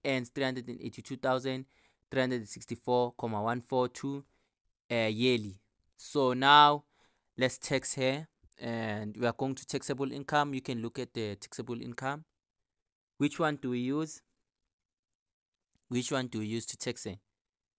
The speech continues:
Remember, the amount is, is over three hundred and seventy thousand five hundred and one, so we are using this one here. We're using this one.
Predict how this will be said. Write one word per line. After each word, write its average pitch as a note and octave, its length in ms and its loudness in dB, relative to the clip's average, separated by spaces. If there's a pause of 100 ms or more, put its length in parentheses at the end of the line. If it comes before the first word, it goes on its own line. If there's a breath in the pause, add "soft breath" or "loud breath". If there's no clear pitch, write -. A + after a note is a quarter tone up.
(240)
Remember, D3 340 2
the C3+ 200 -4
amount D#3 320 2
is, A#2 140 -4 (120)
is B2 200 -4
over D#3+ 220 4
three D#3 160 0
hundred D3+ 200 -2
and A#2 120 -6
seventy A#2+ 280 -8
thousand C3 380 0
five C3 160 -4
hundred B2+ 280 -4
and G#2+ 160 -6
one, C3 360 4 (320 soft breath)
so B2+ 200 2
we A#2 120 4
are A#2 80 2
using B2 360 -2
this A2 200 -4
one G2+ 220 -8 (260)
here. G#2+ 280 -8 (1400)
We're A2 120 -6
using A#2+ 260 -6
this A2+ 220 -8
one. G2+ 200 -10